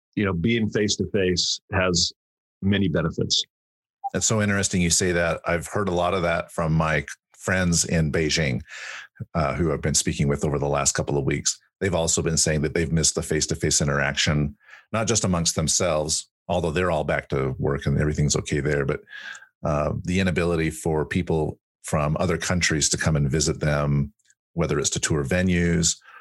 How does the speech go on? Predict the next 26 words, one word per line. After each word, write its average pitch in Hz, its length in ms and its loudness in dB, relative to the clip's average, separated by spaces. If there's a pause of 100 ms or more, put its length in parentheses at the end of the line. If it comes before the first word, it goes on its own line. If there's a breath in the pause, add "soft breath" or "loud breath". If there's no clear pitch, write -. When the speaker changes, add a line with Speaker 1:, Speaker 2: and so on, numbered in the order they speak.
(120 loud breath)
Speaker 2:
or 73 340 0
to 73 420 0
conduct 80 340 -2
workshops 90 580 0
or 85 60 -2
things 80 180 0
like 76 140 0
this, 76 260 0 (400 loud breath)
they 87 140 0
definitely 82 500 0
miss 73 340 2
that, 76 360 -2
uh, 73 160 -2
face-to-face 76 580 0
interaction. 73 560 0
And 50 260 0 (500 loud breath)
I 95 120 -2
hope 135 220 0
that, 76 260 -2
uh, 76 320 0
we'll 90 180 2
be 87 160 0
able 90 200 0
to - 140 -2
continue 104 460 0
to 78 500 0